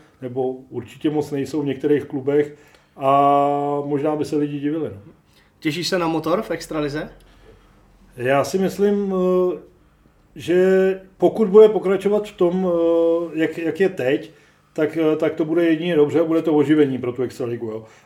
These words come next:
Speaker 1: Ale já jsem Budějky zažil před, předtím, než, než, eh, v podstatě se zbavili té licence, nebo než, než, eh, pan Šen odešel do Hradce a tam si ty lidi nevážili toho hokeje. Dneska si toho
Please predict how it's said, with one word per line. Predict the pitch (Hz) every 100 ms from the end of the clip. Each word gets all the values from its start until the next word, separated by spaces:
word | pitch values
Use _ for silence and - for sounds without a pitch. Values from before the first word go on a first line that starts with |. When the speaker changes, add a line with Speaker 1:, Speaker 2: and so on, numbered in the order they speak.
| -
Speaker 1:
Ale | 139 156 156 156 156
já | 151
jsem | 151 170
Budějky | 170 175 175
zažil | 165 160 170 170
před, | 170 165 165 - _ - - -
předtím, | - 156 180 175
než, | 170 170 180
než, | 160 151 -
eh, | 165 160 156 151
v | 147 -
podstatě | 151 - 156 165
se | 147 165
zbavili | 139 143 151 151
té | 151
licence, | 156 151 156 147 156
nebo | 151 139
než, | 135 135 - _ _ _
než, | 131 127 151
eh, | 135 135 131 127
pan | 147
Šen | 139 151 147
odešel | 123 143 143 160 160 156 - _ 135
do | 131
Hradce | 151 160 170 170 165 - - - -
a | 135 139 143 143 147 147 143 143 - -
tam | 143 143
si | 143 170
ty | 175
lidi | 175 165 180
nevážili | 175 170 175 139 127
toho | 127 117
hokeje. | 110 131 123
Dneska | 139 139 160
si | 165
toho | 170